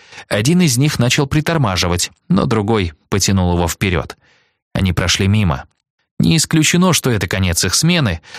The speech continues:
а может быть, они не хотели иметь дело с кровью. Остаток утра прошёл практически без происшествий. В моём офисе не включалась сигнализация, и мне пришлось разбудить коллегу, чтобы тот присмотрел за вещами.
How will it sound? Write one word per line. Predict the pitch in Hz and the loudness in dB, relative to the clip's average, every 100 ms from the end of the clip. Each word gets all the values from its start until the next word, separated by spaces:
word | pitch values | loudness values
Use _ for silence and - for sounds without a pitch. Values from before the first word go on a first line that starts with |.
| - - | -12 -4
а | 185 | 0
может | 190 127 | 2 2
быть, | 107 98 117 | 0 0 2
они | 147 127 | 2 2
не | 92 | 0
хотели | 95 87 131 98 | -2 -2 0 2
иметь | 85 104 | 2 0
дело | 90 95 92 | 0 0 0
с | 87 | -2
кровью. | - 92 76 71 78 - _ _ _ _ _ _ | -2 -2 -2 -4 -8 -12 _ _ _ _ _ _
Остаток | 92 - 92 95 | -4 -2 -2 -2
утра | 127 127 80 - _ _ - | -2 -2 -4 -8 _ _ -4
прошёл | 147 - 175 | 0 0 0
практически | 135 110 - 151 131 - 110 | -2 -2 -2 0 -2 0 -2
без | 104 107 | 0 0
происшествий. | - 117 107 - 85 - 76 65 - _ _ _ - | 0 0 0 0 -2 -2 -4 -6 -12 _ _ _ -2
В | 98 | 0
моём | 98 98 113 | 2 2 0
офисе | 123 - - 95 | 0 0 0 0
не | 90 | 0
включалась | - 101 - 117 92 | 0 0 0 0 0
сигнализация, | - 87 87 90 127 151 - 90 78 _ _ | -2 -2 0 0 0 0 0 -2 -4 _ _
и | 123 | 0
мне | 147 180 | 2 2
пришлось | 139 123 156 151 123 | 0 -2 0 0 0
разбудить | 113 104 123 123 | 0 0 0 0
коллегу, | - 120 143 113 | 0 0 0 0
чтобы | 98 113 101 | -2 0 -2
тот | 131 117 | -2 -2
присмотрел | - 101 104 95 110 101 | -2 -2 -2 -2 -2 0
за | 107 | 0
вещами. | 120 - - 80 69 - | 0 0 0 -2 -4 -8